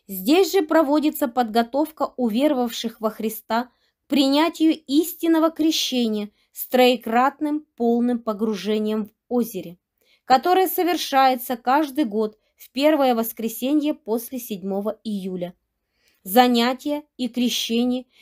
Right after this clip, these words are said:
всегда проводятся только бесплатно, ибо взимание денег за святыню, тем более за таинство крещения, есть страшный смертный грех –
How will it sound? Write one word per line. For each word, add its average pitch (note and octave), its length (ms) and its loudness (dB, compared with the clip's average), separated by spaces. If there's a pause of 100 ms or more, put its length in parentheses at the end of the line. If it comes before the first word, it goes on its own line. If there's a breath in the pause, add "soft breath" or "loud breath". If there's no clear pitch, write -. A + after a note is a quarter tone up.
всегда C#4 440 4
проводятся D#4 640 0
только D4+ 560 0
бесплатно, B3 960 -2 (460)
ибо C4 260 6
взимание A#3 720 2
денег G#3+ 380 0
за G3+ 180 -4
святыню, A#3 640 -4 (360)
тем C#4 260 4
более B3+ 340 4
за A#3 140 0
таинство A3+ 540 -2
крещения, B3+ 760 -4 (300 soft breath)
есть A#3+ 420 2
страшный D#4+ 680 0
смертный D4 640 0
грех – A#3 540 -2